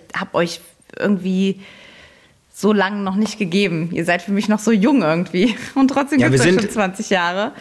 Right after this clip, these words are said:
Speaker 2: Ich glaube, wir sind zwölf Jahre jetzt im Karneval und, äh, die Jahre davor waren wir sehr erfolglos in Jugendzentren und kleinen Clubs Kölns unterwegs und, äh, ja.
Speaker 1: Das, ähm, verbindet euch ja auch mit der, mit der Geschichte von, von, von Brings.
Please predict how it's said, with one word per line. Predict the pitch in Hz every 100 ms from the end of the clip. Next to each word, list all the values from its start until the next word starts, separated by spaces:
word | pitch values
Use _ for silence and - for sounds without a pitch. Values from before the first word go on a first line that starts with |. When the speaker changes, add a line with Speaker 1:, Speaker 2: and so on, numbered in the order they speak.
| -
Speaker 2:
Ich | -
glaube, | 143 151
wir | 156
sind | 170
zwölf | - 175 202
Jahre | 190 175 170
jetzt | 165 156
im | 139
Karneval | 143 160 160 117 123 143 143 -
und, | 139 139 135 -
äh, | 131 127 123 120
die | 117
Jahre | 120 135 151
davor | 135 123 143 151
waren | 147 147
wir | 135
sehr | 123 151
erfolglos | 135 - 151 147 147 147 110
in | 131
Jugendzentren | 135 151 139 143 139 135 139
und | 107 123 123 107 - - -
kleinen | 143 143
Clubs | 131 143 160 -
Kölns | 151 147 156 151
unterwegs | 104 139 139 127 135 131 -
und, | 87 117 113
äh, | 80 117 113 110 104 -
ja. | 82 - - _ _ _ _ _ _
Speaker 1:
Das, | - 247 - -
ähm, | 202 226 240 -
verbindet | - 208 233 285
euch | - 165
ja | 143
auch | 170
mit | 180
der, | 160 151 160 165 -
mit | - 175
der | 170
Geschichte | 175 208 - 165 165
von, | - 156 151 147 - -
von, | 165 156 151 147 180
von | 170 170
Brings. | 180 175 233 277